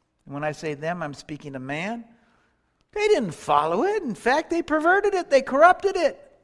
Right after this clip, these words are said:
We've given them and made covenant with them. They broke it time and time again. We've given them the temple and the worship, an exact copy of what's in heaven.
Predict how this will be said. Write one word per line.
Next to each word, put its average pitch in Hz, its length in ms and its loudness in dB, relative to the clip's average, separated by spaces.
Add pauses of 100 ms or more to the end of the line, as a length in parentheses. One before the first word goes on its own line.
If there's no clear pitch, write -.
(720)
We've 370 260 4
given 254 360 4
them 339 220 12
and 277 120 6
made 277 240 4
covenant 262 420 4
with 262 160 0
them. 311 220 2
They 302 120 8
broke 262 340 10
it - 120 0
time 208 360 2
and 240 100 -2
time 208 300 2
again. 294 500 -2 (800)
We've 254 200 2
given 311 280 6
them 294 220 6
the 262 100 6
temple 294 420 2
and 262 140 2
the 240 60 4
worship, 254 500 0 (240)
an 254 100 2
exact 254 540 6
copy 359 400 6
of 262 120 4
what's 247 220 4
in 233 120 -2
heaven. 320 460 6